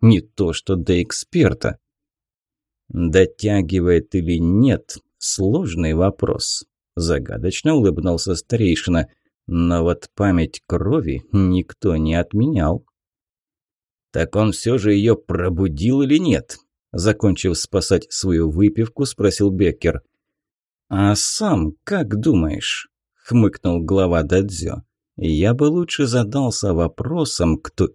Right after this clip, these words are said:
именно был в предках Адриана.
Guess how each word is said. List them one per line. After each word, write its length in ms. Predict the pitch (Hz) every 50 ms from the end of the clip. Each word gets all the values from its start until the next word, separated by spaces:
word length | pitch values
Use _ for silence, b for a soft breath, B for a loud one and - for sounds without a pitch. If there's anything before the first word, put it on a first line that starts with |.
| _ -
именно 500 | - 90 85 76 80 80 80 87 95 98
был 200 | 95 117 117 101
в 140 | 95 - _
предках 600 | - - 82 85 78 76 - - - 85 82 -
Адриана. 640 | 90 85 73 71 - 120 151 156 117 85 73 71 69